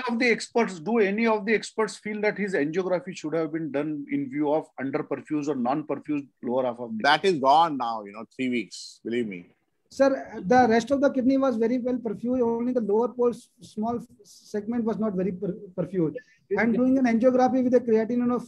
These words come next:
Speaker 3: five, sir, that was not a, uh, I don't think that was a correct thing to do. And after putting the P C N, the creatinine had come down to one point two, clearly saying that it is not a vascular issue, mainly, uh,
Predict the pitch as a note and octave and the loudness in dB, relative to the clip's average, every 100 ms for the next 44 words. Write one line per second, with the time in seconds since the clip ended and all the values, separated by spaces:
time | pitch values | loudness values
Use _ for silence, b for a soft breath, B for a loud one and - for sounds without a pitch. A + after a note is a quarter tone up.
0 | - G3+ G#3+ A3 F3+ F3 A3+ G3 G3 A3 | -8 0 2 4 2 -2 -4 -4 -4 -4
1 | G#3 A3 A3+ G#3+ G#3+ G#3+ _ _ G#3+ F#3 | -2 -2 0 0 0 -6 _ _ -6 -4
2 | G#3 - G#3 - E3 F#3+ A3 A#3 G#3+ F#3+ | -4 -10 -20 -12 -6 -2 -2 0 0 0
3 | G#3 G#3 G3+ G3 _ - F3+ F#3 _ - | 0 0 -2 -4 _ -2 -2 -2 _ -4
4 | F#3 F#3+ F3+ G#3 E3 - _ _ - G#3 | -2 0 2 2 2 -4 _ _ -4 -2
5 | A3 A3 B3+ B3 A#3 B3+ B3 B3 A#3+ B3 | 0 0 -2 -2 0 2 2 0 0 0
6 | A#3+ A#3 A3 A#3+ A3+ G#3+ A3+ A3+ A3+ A3+ | 0 0 0 2 0 0 -2 0 0 -2
7 | A3+ - - F#3 G#3+ A#3 A3 A3 B3+ C#4 | -4 -8 -4 -2 0 0 -2 0 -4 -6
8 | - _ _ _ G3+ A#3 C4 C4+ C4 C4+ | -16 _ _ _ 2 4 4 0 -2 -6
9 | - G#3+ A#3 A3+ G#3+ G#3+ A3 A3 _ - | -6 0 0 2 -2 -2 -8 -8 _ -14
10 | F3+ A3 G#3+ G#3 G#3+ G#3 F3 - G#3+ G3+ | -6 -4 -2 -2 0 0 -2 -2 -4 -4
11 | F3+ C#4+ C#4 G#3+ A3 A#3 A3 _ _ _ | -4 -4 -2 -2 -2 -4 -8 _ _ _
12 | _ - - F3+ F3+ | _ -20 -12 -6 -6